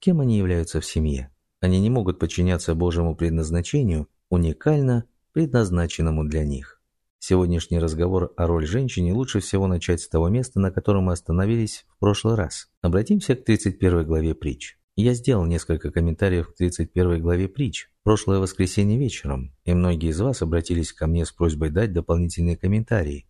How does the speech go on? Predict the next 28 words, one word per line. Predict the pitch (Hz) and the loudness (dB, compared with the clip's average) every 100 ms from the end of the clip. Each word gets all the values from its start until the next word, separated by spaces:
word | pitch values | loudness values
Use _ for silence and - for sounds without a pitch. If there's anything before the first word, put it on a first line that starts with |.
| _ | _
и | 143 | -2
я | 175 | 0
сделаю | 135 104 104 95 | 0 0 0 0
это | 87 85 | -2 -4
сегодня. | - 80 71 76 69 - _ _ _ _ - | -4 -4 -4 -6 -10 -12 _ _ _ _ -4
Вы | 87 82 | -2 0
смотрели | - 101 190 | 0 0 0
в | 147 | 0
последнее | - - 107 98 | -2 0 0 2
время | 92 95 90 | 0 0 -2
старые | - 92 90 87 | -2 0 0 0
журналы? | 90 104 113 82 67 65 _ - | -2 -2 -2 -4 -6 -12 _ -4
Вы | 87 | 0
когда-нибудь | 82 87 85 82 82 | 0 0 0 0 0
делали | 135 170 101 | 0 0 0
это? | 82 - 71 - _ - | -2 -4 -10 -12 _ -2
Я | 95 95 | 0 2
имею | 92 90 87 | 2 0 0
в | |
виду | 90 | 0
те, | 90 135 | 0 0
которые | 127 101 101 98 | 0 0 2 2
вы | 95 | 0
видите | 95 101 92 90 | 0 -2 -4 -6
в | 85 | -6
старых | - 95 90 | 0 0 0
книжных | - 95 87 87 - | 0 -2 0 -2 -2
магазинах, | 107 131 139 101 71 - | 0 0 -2 -4 -6 -12